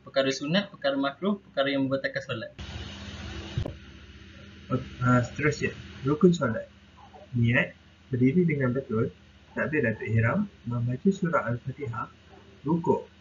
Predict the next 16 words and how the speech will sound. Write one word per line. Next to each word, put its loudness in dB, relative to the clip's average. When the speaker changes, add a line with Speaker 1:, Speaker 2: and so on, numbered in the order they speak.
Speaker 2:
iktidal, 0
sujud, 6
duduk 4
antara -4
dua 0
sujud, -8
duduk 2
tahiyat -2
akhir, -4
selawat 0
kepada -6
Nabi -2
dalam 0
tahiyat -6
akhir, -4
salam, 0